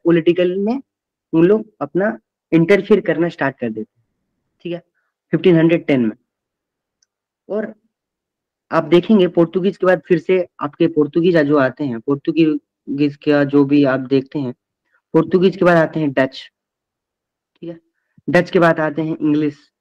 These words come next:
हमारे Britain के जो भी हैं, उसको English में, अ, चलिए English ही लिख दिया, और उसके बाद आते हैं French, ठीक है। तो ये सब चीज धीरे धीरे आते हैं और,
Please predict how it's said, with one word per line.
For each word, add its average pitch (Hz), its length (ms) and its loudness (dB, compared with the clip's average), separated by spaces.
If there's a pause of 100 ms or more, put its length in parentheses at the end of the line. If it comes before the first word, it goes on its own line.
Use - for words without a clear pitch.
(140)
हमारे 139 260 -2
Britain 143 380 0
के 143 100 -2
जो 127 140 -4
भी 123 120 -6
हैं, - 160 -14 (240)
उसको 139 180 -10
English 143 320 -4
में, 131 200 -6 (260)
अ, 127 320 -12 (280)
चलिए 120 200 -14
English 127 260 -14
ही 127 60 -14
लिख 117 120 -14
दिया, 113 200 -16 (640)
और 165 300 2
उसके 165 240 -4
बाद 175 140 4
आते 165 180 0
हैं 175 80 -4
French, 113 420 -4 (280)
ठीक 143 100 -8
है। 123 80 -12 (500)
तो 185 60 -8
ये 196 180 -4
सब 214 240 0
चीज 208 200 -2
धीरे 170 220 6
धीरे 175 180 2
आते 156 280 0
हैं 190 160 -4 (800)
और, 165 300 -2